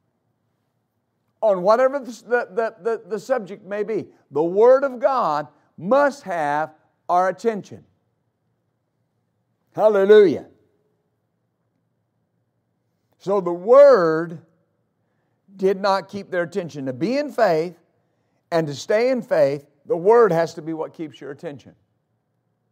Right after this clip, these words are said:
"Yeah, but you know, I was doing real good and this circumstance came up." Well, circumstances are gonna come and go. The Word doesn't change.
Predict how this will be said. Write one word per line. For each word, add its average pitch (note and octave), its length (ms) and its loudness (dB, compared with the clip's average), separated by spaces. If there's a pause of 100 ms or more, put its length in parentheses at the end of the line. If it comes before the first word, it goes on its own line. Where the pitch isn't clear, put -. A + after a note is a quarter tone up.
(840)
"Yeah, F#3+ 320 -8
but F3 140 -10
you F#3+ 100 -14
know, G3 120 -8
I F#3+ 120 -4
was D3+ 100 -12
doing G3 300 -12
real G#3 180 -8
good G#3 240 -6
and F3 80 -18
this G3 140 -12
circumstance D3 640 -16
came C#3+ 260 -14
up." C3+ 200 -12 (180)
Well, F#3 200 -2
circumstances A#3+ 840 -8
are G#3+ 80 -4
gonna A3 240 -8
come A3+ 200 -6
and A3 140 -10
go. B3+ 160 0
The D3+ 100 -6
Word G3 260 -4
doesn't F#3 340 -8
change. G3+ 520 -10